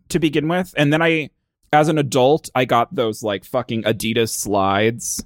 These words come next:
that are, like, you know, just one big piece of plastic. And those are my, quote, slippers.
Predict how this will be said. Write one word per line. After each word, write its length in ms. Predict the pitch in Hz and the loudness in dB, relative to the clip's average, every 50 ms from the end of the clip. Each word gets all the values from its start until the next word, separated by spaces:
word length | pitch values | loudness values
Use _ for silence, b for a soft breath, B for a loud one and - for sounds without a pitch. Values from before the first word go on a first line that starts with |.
| _ _ | _ _
that 120 | - 113 104 | -2 0 0
are, 80 | 104 98 | 0 0
like, 340 | 95 90 87 82 - - - | 0 -2 -2 -4 -8 -8 -4
you 120 | 113 110 | -2 -2
know, 260 | 95 90 80 82 131 - _ _ _ _ _ _ _ | -2 -2 -4 -6 -8 -14 _ _ _ _ _ _ _
just 180 | - 123 110 - | -12 -12 -8 -6
one 220 | 185 110 101 104 | -4 -2 -2 -2
big 300 | 95 90 101 98 87 - | 0 -2 -2 -2 -4 -6
piece 180 | - 117 113 - | -6 -6 -4 -4
of 80 | 104 95 | -6 -4
plastic. 380 | - 104 101 104 - - 113 | -2 -2 -2 -2 -2 -4 -4
And 120 | 113 123 120 | -2 0 2
those 280 | 131 131 131 123 - | 4 2 2 2 0
are 60 | 120 117 | -2 -2
my, 120 | 107 104 | -2 -4
quote, 320 | 107 - - 156 - - - | -4 -4 -4 -4 -4 -4 -8
slippers. 720 | - - 110 101 - - - 50 50 52 - - - | -14 -8 -6 -6 -6 -6 -10 -12 -12 -14 -16 -18 -18